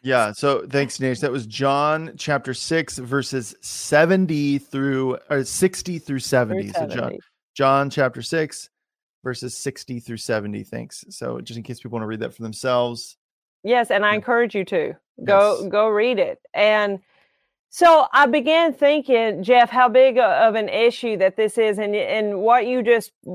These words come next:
Speaker 2: pointed out about having to separate your opinion, especially if it is at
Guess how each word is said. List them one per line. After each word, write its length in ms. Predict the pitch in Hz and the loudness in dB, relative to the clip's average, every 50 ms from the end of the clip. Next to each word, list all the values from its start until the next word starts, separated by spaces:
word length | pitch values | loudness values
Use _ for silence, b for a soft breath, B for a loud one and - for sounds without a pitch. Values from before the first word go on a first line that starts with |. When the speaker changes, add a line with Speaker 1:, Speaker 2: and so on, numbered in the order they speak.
| 170 - - - - | -14 -16 -18 -12 -4
Speaker 2:
pointed 380 | - 240 240 226 214 196 190 | 0 2 2 2 2 2 4
out 260 | 202 214 233 226 214 202 | 6 6 6 6 6 4
about 400 | 185 185 196 190 185 - - 196 | 4 4 4 4 4 2 0 -4
having 500 | 170 180 214 214 214 202 220 214 202 185 | -2 2 2 4 4 2 0 -4 -4 -4
to 60 | 180 | -6
separate 560 | - - - 247 247 240 - 262 226 180 160 | -6 -2 0 0 0 2 2 2 2 2 0
your 280 | 208 208 220 226 226 214 | -2 0 2 2 4 4
opinion, 640 | 196 185 - - 233 233 220 226 196 175 165 160 165 - _ _ _ _ _ _ - | 2 2 0 -2 -4 -2 -2 -2 -4 -4 -4 -6 -10 -14 _ _ _ _ _ _ -8
especially 920 | 196 180 - - - - _ - 262 262 269 - - 262 233 226 214 - - | -8 -6 -6 -10 -14 -4 _ 4 4 4 4 2 0 -2 0 0 0 0 2
if 160 | 240 247 233 - - | 4 4 4 4 4
it 160 | 240 233 240 | 4 6 6
is 180 | 233 226 190 226 | 6 6 6 4
at 180 | 214 208 - | 4 4 2